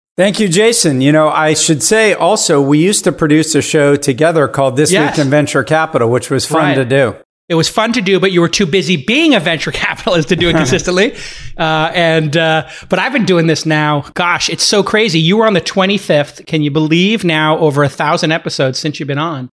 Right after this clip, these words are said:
Speaker 1: Amazing.
Speaker 2: It really has something to do with consistency, um, when it comes to content creation. Uh, but it's great to have you back on the pod. You and I now have really started to work together on a lot of deals and investing in companies together.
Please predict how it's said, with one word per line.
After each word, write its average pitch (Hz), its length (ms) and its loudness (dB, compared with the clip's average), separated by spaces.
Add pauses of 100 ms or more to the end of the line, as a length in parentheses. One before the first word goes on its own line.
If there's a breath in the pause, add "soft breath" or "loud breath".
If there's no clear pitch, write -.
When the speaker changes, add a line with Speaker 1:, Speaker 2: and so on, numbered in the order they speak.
Speaker 1:
Amazing. 127 560 0 (200)
Speaker 2:
It 180 120 -6
really 320 260 0
has 220 140 -2
something 214 360 -2
to 180 100 -2
do 165 160 -2
with 160 180 -2
consistency, 147 960 -4 (360)
um, 143 560 -4
when 151 100 -4
it 147 80 -6
comes 156 220 -6
to 156 80 -10
content 156 400 -6
creation. 135 500 -8 (480 loud breath)
Uh, 143 100 -6
but 156 140 0
it's - 120 -2
great 226 180 -2
to 190 80 -2
have 175 120 -2
you 160 60 0
back 147 240 -2
on 143 60 -2
the 143 60 -2
pod. 139 280 0
You 165 100 2
and 156 80 2
I 147 380 -2 (720)
now 165 360 2
have 139 340 -2 (480 loud breath)
really 220 260 2
started 175 260 0
to 170 60 -4
work 165 200 0
together 160 340 0
on 151 80 0
a 147 40 2
lot 160 200 2
of 147 80 -4
deals 147 400 2
and 151 100 2
investing 139 460 0
in 131 80 -6
companies 139 400 -4
together. 139 480 -4